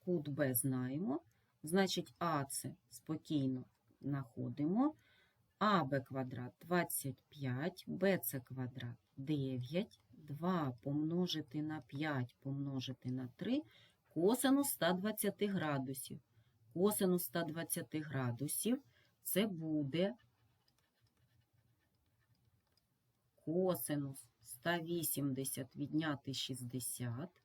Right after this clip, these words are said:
Згадуємо алгебру. Це кут другої чверті. Косинус в другій чверті має знак мінус.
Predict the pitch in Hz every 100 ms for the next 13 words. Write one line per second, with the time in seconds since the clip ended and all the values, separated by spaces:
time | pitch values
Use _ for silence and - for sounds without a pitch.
0 | _ - 143 165 160 165 160 156 - 147
1 | 135 139 120 120 131 _ _ _ - -
2 | 190 - 196 156 - 151 180 170 156 143
3 | 127 - 135 131 123 - 156 - 196 202
4 | 190 156 151 147 151 156 151 147 - 147
5 | 156 - 131 127 151 156 139 135 139 135
6 | 123 - 131 123 120 180 -